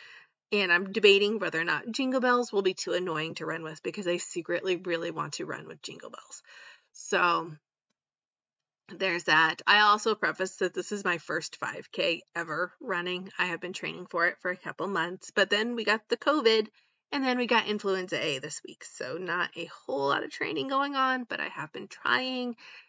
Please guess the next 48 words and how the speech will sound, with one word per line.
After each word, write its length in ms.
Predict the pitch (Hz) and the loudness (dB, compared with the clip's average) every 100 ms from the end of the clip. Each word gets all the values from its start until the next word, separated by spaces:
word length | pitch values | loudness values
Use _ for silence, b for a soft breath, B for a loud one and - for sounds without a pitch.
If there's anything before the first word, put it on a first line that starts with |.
| B - | B 0
Um, 440 | 196 180 180 180 | 2 4 0 -4
my 220 | 185 170 170 | -4 -4 -2
son 340 | - 185 185 | -2 -2 -2
runs 320 | 175 156 156 | -4 -4 -4
cross 280 | - - - | -8 -10 -8
country, 500 | - 233 240 220 208 | -6 -6 -2 -2 -2
so 180 | - 180 | -2 -4
this 240 | 180 - | -4 -4
won't 220 | 185 185 | -6 -6
be 120 | 180 180 | -8 -8
anything 360 | 175 - 165 | -10 -10 -10
new 120 | 180 - | -12 -8
to 100 | 190 | -6
him. 380 | 220 214 208 214 B B B _ | 0 0 0 -6 B B B _
He 160 | - 165 | -2 2
asked 320 | 131 - - | 4 2 -2
me 100 | 214 | -4
if 80 | - | -4
he 80 | 214 | -4
had 220 | 202 185 | -2 -2
to 60 | |
stay 260 | - - 220 | -4 2 4
back 280 | 220 196 220 | 6 4 2
and 160 | 208 | -2
wait 180 | 180 175 | -4 -2
on 180 | 180 180 | -2 -2
me, 100 | 190 | -4
and 60 | 190 | -4
I 40 | |
was 80 | 202 | -2
like, 120 | 220 | 0
"No, 500 | 233 247 240 240 233 - | 2 4 6 6 2 -4
you 120 | 233 | -6
can 140 | 262 | -2
go. 360 | 233 214 202 208 - | 2 4 4 2 -4
You 120 | 226 | -4
can 100 | 233 | -2
just 180 | 226 - | -4 0
go. 260 | 185 196 196 | 4 4 2
It's 220 | 202 - | -4 -10
fine." 340 | - 208 196 - b b b b b _ | -8 -8 -8 -16 b b b b b _
You 160 | 185 185 | 2 2
know, 100 | 175 | 4
leave 200 | 233 233 | 0 4
mommy 300 | 240 240 240 | 6 6 4
behind, 500 | 240 220 196 196 202 | 4 4 2 2 0
you 80 | |
know, 220 | 190 190 | -2 -2